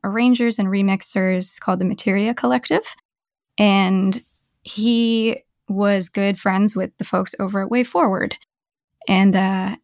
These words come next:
he and the director, Adam, were talking, and Adam was like, "Hey, we're looking for someone who can do sort of a, you know, eighties synth wavy or, like, synth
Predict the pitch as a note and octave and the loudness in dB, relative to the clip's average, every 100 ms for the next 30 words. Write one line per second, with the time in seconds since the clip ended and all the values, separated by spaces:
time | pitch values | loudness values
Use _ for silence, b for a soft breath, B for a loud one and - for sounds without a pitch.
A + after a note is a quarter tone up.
0 | _ - G3+ G#3+ A3+ A#3 - G#3 G3 G3+ | _ -10 -4 0 2 0 0 -2 0 -2
1 | G3+ G#3+ G3 - G3+ - F#3+ G3 F#3 - | 0 0 0 0 -2 0 0 2 0 0
2 | F#3+ F#3+ G3 F#3+ F#3+ F#3+ F#3+ G3 G3+ - | 0 2 2 2 0 -2 -2 -2 -4 -6
3 | G3 D4 D4 C#4 A#3 A#3 A#3 A#3 - G#3 | -6 -2 0 0 0 0 0 0 0 -2
4 | F#3+ F#3+ F#3 F#3+ b b b _ - G#3 | 0 0 0 -2 b b b _ -2 2
5 | G#3 G#3 G3+ F#3+ - G3 F#3+ G3 G3 F#3+ | 4 4 0 -2 -2 -2 0 0 2 0
6 | F#3 F#3+ - _ _ _ _ _ - G#3+ | 0 -2 -8 _ _ _ _ _ -2 0
7 | G3 F#3 F3+ F#3 - - G3 F#3 - A3 | 2 0 0 -2 -2 -2 -2 -2 0 0
8 | G#3+ A3 F#3 - - _ A#3+ - A3+ G#3 | 2 0 -2 -10 -18 _ -12 -4 -2 0
9 | G#3+ G#3 G#3 G3 G3+ G3+ F#3+ F#3+ F3+ F#3 | 0 0 -2 -2 -2 -2 -2 -2 -4 -8
10 | - G#3+ G#3 | -4 0 0